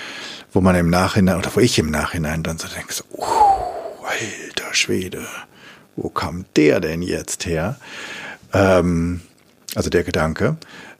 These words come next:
Ähm, das ist ja, also ich, ich würd jetzt mal so aus dem, ja, aus dem, aus dem,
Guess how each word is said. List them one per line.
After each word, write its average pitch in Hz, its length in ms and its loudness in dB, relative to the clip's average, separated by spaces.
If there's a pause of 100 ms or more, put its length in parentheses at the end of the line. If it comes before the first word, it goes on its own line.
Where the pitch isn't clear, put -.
(160)
Ähm, 80 560 0 (1300)
das - 180 0
ist 127 180 0
ja, 131 200 4 (2250)
also 107 160 2
ich, 113 300 -2
ich - 160 -4
würd 127 160 2
jetzt 135 140 2
mal 117 140 6
so 107 220 4
aus 104 200 0
dem, 101 1400 0 (480)
ja, 95 160 -2
aus 107 160 -4
dem, - 160 -6
aus 104 160 -4
dem, 110 120 -8